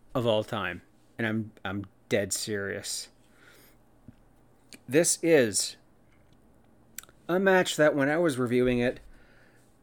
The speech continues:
I immediately texted Nate and said, "Bro,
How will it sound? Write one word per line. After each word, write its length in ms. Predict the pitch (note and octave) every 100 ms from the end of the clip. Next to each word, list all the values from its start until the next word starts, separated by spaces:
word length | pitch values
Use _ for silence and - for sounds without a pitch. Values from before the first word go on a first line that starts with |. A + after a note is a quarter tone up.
| -
I 120 | C3
immediately 640 | B2 B2+ D#3 D3 D3+ C3
texted 420 | - B2+ - A2
Nate 300 | G#2+ A2 A2+
and 100 | A#2
said, 240 | A2 A#2+ G#2
"Bro, 400 | A#2 A#2+ A#2